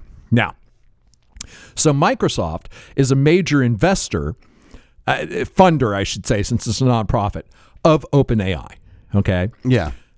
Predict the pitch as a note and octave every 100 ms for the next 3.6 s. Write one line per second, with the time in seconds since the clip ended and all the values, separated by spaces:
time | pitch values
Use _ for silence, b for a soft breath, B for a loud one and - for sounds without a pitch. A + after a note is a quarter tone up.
0 | - C#3 C#3+ D3+ D#3+ C#3+ C3 A#2 G#2+ B2
1 | A2+ G2+ F#2+ F#2 D2+ - B2+ - b b
2 | - - E3 G3+ F#3+ E3+ D3 - C3+ B2
3 | A2+ F#2+ F2 - E2+ -